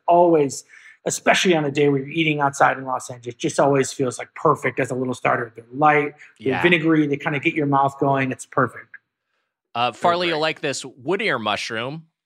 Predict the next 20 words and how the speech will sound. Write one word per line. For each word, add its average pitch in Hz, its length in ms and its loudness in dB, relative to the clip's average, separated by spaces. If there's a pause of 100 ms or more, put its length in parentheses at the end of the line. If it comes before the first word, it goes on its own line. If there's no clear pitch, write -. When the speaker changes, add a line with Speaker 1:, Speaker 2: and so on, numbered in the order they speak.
Speaker 2:
I 220 80 2
call 226 220 -2
'em 160 200 -6
good 269 220 -4
ear 135 240 -6
mushroom. 92 640 -10 (320)
They're 233 120 -2
good. 269 440 -2
Speaker 1:
Woo! 466 1080 0
Ring 508 280 4
the 381 140 -2 (100)
bell! - 720 -4 (240)
Speaker 3:
Oh, 139 220 -6
that's - 320 -6
the 269 100 -2
f-, 151 300 -6 (680)
that's 175 300 0
what 202 160 -2
you 180 100 0
wanted? 165 640 -2